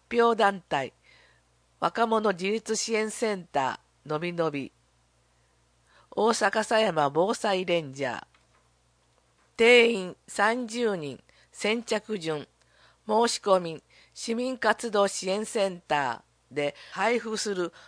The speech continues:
申し込み書を。三月五日火曜日までに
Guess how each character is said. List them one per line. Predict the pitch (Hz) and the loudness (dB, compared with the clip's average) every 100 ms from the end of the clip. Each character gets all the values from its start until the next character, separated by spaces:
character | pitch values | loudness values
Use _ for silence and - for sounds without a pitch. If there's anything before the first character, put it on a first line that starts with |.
| _ | _
申 | 170 202 240 | 0 0 0
し | 247 | -4
込 | - 214 | -4 -2
み | 208 | -2
書 | - 175 | 0 2
を。 | 165 156 - _ _ _ _ _ _ _ | 4 2 0 _ _ _ _ _ _ _
三 | - - 254 233 | -4 2 2 2
月 | 185 160 160 | -2 -2 -6
五 | 160 - - | -8 -10 -6
日 | 151 143 - - _ - | -2 -2 -6 -20 _ -4
火 | 202 202 | 0 2
曜 | 220 220 | 4 2
日 | 190 170 | 2 0
ま | 151 | -2
で | 147 139 | -2 -4
に | 127 | -8